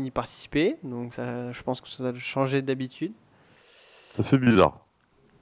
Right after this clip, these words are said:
Speaker 1: Voilà, donc tu vas pouvoir te confronter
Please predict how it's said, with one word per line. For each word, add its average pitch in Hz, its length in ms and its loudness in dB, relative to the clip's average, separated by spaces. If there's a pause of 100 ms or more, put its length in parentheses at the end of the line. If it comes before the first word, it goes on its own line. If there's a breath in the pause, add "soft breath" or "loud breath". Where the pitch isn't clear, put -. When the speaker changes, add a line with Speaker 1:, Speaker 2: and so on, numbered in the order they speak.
(120)
Speaker 1:
Voilà, 135 320 0
donc 123 240 -4
tu - 100 -14
vas 127 100 0
pouvoir 127 280 -2
te 123 300 -6 (120)
confronter 156 880 -2